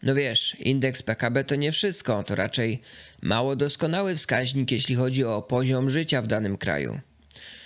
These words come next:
No to dołóżmy jeszcze kilka wskaźników. World Happiness Report, czyli wskaźnik zadowolenia z życia, który uwzględnia takie rzeczy jak właśnie P K B,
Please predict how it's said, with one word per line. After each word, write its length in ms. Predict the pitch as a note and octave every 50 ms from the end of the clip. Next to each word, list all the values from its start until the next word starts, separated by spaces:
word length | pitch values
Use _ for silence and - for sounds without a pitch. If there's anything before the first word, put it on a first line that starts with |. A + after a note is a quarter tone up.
| - - - _ _ -
No 60 | -
to 260 | - - F#3+ F3+ E3 D3 D3
dołóżmy 540 | C#3 - A#2+ A#2+ C3 B2+ B2+ - - B2 A#2+
jeszcze 260 | A#2+ B2+ - - D3+
kilka 300 | - F#3+ E3 D#3 - -
wskaźników. 680 | - - - G#2+ G#2+ - D#2 - - - - - - - _ _ _ _ -
World 380 | - A2+ B2 C3+ D3 D3 -
Happiness 640 | - - - - C#3 - - C3 A2+ G#2 G2+ - -
Report, 560 | - B2 A#2+ - A2+ F#2+ C#2 - - - - - - - - - - - - - - - -
czyli 260 | - G3+ A3 A#3 G#3
wskaźnik 540 | - - - A#2+ B2 C#3 C3+ D3 C#3+ C3 G#2+
zadowolenia 640 | A2+ A2+ A2 G#2+ G2+ A#2 A2+ A2+ A2 A#2 A2 A2
z 80 | - -
życia, 420 | - - G#2 F#2+ - - B2 C#3+
który 360 | D#3 - - D#3+ D#3+ D#3 -
uwzględnia 600 | - C#3 C#3+ C3+ B2 C3+ C#3 D3 D3+ D3+ D3+ C#3
takie 300 | - - G2 - C#3 B2+
rzeczy 300 | A#2+ C3+ C3 B2+ - D3+
jak 260 | B2+ A2+ G2 G2 -
właśnie 420 | - G#2 A#2 - - - A#2+ A2 G2+
P 160 | - A#2+ C3+
K 160 | - A#2 G#2+
B, 280 | A#2 G#2 A2 A#2 D3